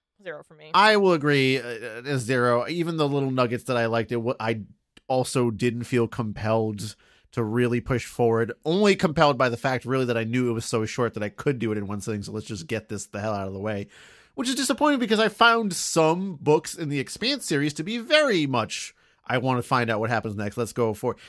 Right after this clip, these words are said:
Speaker 2: And there's glimpses of the fact that these two can do this in this book, like, like I said, with those little bits about the Space Emperor and religious figure kind of s-, there's bits of what I like about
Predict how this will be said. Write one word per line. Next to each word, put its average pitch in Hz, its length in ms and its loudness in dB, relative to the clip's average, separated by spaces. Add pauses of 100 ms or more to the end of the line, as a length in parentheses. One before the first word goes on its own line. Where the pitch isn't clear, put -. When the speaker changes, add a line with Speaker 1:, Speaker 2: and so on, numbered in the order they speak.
Speaker 2:
And 160 140 0
there's 180 220 4
glimpses 190 760 2
of 143 220 0
the 139 80 0
fact 123 440 0
that 117 320 0
these 117 240 -4
two 113 240 -2
can 107 200 -6
do 101 200 -2
this - 540 -6
in 117 160 -6
this 107 180 -6
book, 117 360 -4
like, 101 220 -6 (500)
like 92 140 -20
I 92 40 -20
said, 95 160 -14
with 92 120 -10
those 95 180 -6
little 95 160 -8
bits 92 200 -8
about 95 200 -10
the 98 80 -12
Space 90 240 -12
Emperor 95 540 -8
and 92 300 -12 (600)
religious 107 320 -4
figure 107 260 -4
kind 104 220 -4
of 104 40 -2
s-, - 140 -10 (1200)
there's 175 240 2
bits 131 460 4
of 165 320 2
what 143 160 2
I 147 80 6
like 143 380 2
about 120 460 2